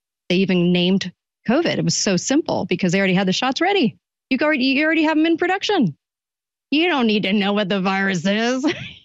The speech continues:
You already have the cure. I like that. It's backwards, but I like it, right?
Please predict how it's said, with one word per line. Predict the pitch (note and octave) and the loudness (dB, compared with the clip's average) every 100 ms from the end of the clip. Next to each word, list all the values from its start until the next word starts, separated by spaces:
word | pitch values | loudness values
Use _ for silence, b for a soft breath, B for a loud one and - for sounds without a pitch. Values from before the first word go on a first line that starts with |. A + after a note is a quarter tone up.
| - | -4
You | F4 - | -2 0
already | B3+ C#4 | -2 0
have | C#4 C#4 C#4+ | 0 -2 -2
the | E4 D#4+ B B B _ | -2 -2 B B B _
cure. | - A4 A#4 G4 A#3+ E3+ C3+ _ _ | -4 -2 0 2 0 -2 -4 _ _
I | F#4 D#4+ | -2 0
like | F#3 E3 E3 - | 2 2 0 -4
that. | D3 C#3+ | -6 -6
It's | - - - | -12 -12 -8
backwards, | F#4+ A#4 A3+ C4+ A3+ | -8 -4 -2 -2 -2
but | G#3 - | -4 -2
I | A3 | 0
like | G#3+ - | 0 -2
it, | - - | -6 -4
right? | F3+ B3+ | -2 -2